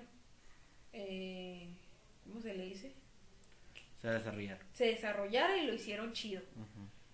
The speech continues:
Speaker 1: O sea, ahora habrá que ver en las
Speaker 2: ¿Qué va a
Speaker 1: siguientes
Speaker 2: pasar?
Speaker 1: películas de Marvel cómo lo van a meter.
Speaker 2: Ujú.
Speaker 1: Porque, ve, o sea,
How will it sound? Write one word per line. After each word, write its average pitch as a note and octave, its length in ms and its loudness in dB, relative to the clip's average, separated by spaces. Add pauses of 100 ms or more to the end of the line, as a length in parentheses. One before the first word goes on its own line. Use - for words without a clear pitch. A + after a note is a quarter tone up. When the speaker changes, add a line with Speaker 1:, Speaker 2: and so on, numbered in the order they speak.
(140)
Speaker 1:
O G3+ 40 6
sea, G#3 120 2
ahora G3+ 240 6
habrá G#3+ 280 2
que A#3+ 140 6
ver A#3+ 380 8 (240)
en G#3 100 0
las G3+ 100 0
Speaker 2:
¿Qué F#3+ 160 -4
va - 60 2
a G#3 40 -2
Speaker 1:
siguientes - 40 -4
Speaker 2:
pasar? A#3+ 140 4
Speaker 1:
películas A3+ 440 4
de G#3 100 -2
Marvel A3 580 2 (400)
cómo G#3 280 2
lo F#3 120 4
van E3+ 160 -4
a F3+ 40 -8
meter. G3 240 6 (240)
Speaker 2:
Ujú. - 100 -8
Speaker 1:
Porque, A#3+ 440 4
ve, G#3 240 2
o A3+ 80 2
sea, G#3+ 240 -2